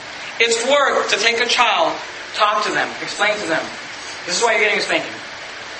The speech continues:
I told you you weren't allowed to do that, and you did it anyway."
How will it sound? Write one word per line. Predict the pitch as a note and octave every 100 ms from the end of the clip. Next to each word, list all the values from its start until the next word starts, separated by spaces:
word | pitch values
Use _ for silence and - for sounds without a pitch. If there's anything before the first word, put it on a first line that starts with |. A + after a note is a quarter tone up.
| - -
I | E3
told | G#3+ A3
you |
you | G#3 F#3+
weren't | G3 G#3 G3+
allowed | F#3+ F#3+ F#3
to | E3+
do | F3
that, | B2 - - - - - -
and | F3 F3+
you | F3
did | E3+ G3
it | F#3 -
anyway." | F3 D3+ A#2